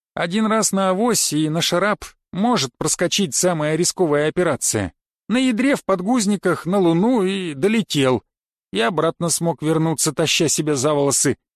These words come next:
Редкая удача выпала. Ну, к примеру, при девяносто пяти процентах шансов на неудачу повезло попасть в пять процентов удачи. В казино тоже, бывает, выигрывают. Случается иногда колоссальное везение. Но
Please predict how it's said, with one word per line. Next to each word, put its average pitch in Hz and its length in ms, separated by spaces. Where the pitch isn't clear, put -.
Редкая 262 600
удача 233 420
выпала. 123 380
Ну, 247 240
к - 100
примеру, 226 440
при 196 220
девяносто 196 500
пяти 202 260
процентах 175 600
шансов 190 560
на 165 140
неудачу 175 680
повезло 196 440
попасть 190 500
в - 120
пять 202 240
процентов 180 580
удачи. 139 480
В - 100
казино 131 460
тоже, 196 320
бывает, 220 400
выигрывают. 185 760
Случается 185 760
иногда 165 320
колоссальное 165 640
везение. 135 540
Но 175 420